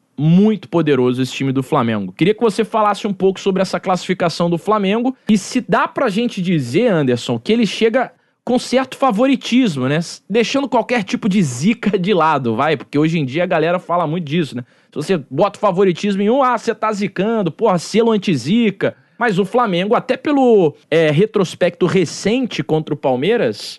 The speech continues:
é, de tá sempre batendo no Palmeiras, até nas taças, é, que rolaram, né, de Supercopa e Recopa, é, é um time que pode dificultar a vida do Palmeiras, vídeo que tem, o que tem feito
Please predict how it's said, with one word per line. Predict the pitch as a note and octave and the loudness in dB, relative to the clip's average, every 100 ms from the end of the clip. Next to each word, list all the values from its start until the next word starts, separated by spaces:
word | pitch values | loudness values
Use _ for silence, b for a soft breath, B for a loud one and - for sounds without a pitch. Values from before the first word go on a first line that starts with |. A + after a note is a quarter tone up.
| _ | _
é, | - | -10
de | E2+ B2 | -6 -6
tá | C3 D3+ | -2 -2
sempre | - - F#3+ D#3+ | 0 -2 0 0
batendo | C#3 B2 - F3+ D#3+ | 0 -2 0 0 2
no | C#3+ - | 0 0
Palmeiras, | B2 A2+ G3 F3+ C#3 | 0 2 0 0 -2
até | B2+ E3 | -4 -4
nas | E3 C3+ | -4 -6
taças, | - C#3+ E3 - B2+ A2 - b - | -4 -2 -2 -4 -6 -8 -12 b -8
é, | A2 | -6
que | - C3 | -2 0
rolaram, | B2+ A2 D#3+ E3 A#2 | 0 0 0 0 -2
né, | B2+ | -4
de | B2 A#2 | -4 -8
Supercopa | - C#3+ C3 - D#3 E3+ A#2+ | -8 -4 -4 0 0 0 0
e | A#2 | -2
Recopa, | A2 D3 F#3 - A2 _ | -2 -2 -4 -4 -12 _
é, | D#3+ D#3 F3+ G3+ F#3+ D3 A#2+ A2 - | 0 2 4 4 4 2 0 -2 -2
é | D#3 | -2
um | G3 | -2
time | F#3+ - F#3+ G#3 | -4 -2 0 0
que | F#3+ A3 A3+ | 0 0 0
pode | - - F#3+ G3 E3+ F#3+ | -2 0 2 2 0 -2
dificultar | F#3+ F#3+ F#3+ G3 - D#3+ E3+ G#3 _ | -2 -4 -2 -2 0 0 0 -4 _
a | D#3+ | -2
vida | C#3+ C#3+ D#3 | 0 0 0
do | D3+ | -2
Palmeiras, | D3 F3 C3+ C3+ D3+ D#3 - G#2 | -2 0 2 0 0 -4 -10 -4
vídeo | B2+ C3+ D3 | -2 0 -2
que | D3+ | -4
tem, | D3 C#3+ - _ | -6 -8 -10 _
o | C3 A#2+ | -10 -10
que | C3+ | -6
tem | D#3+ | -6
feito | D3 - C3+ C3+ - | -6 -2 -2 -2 -8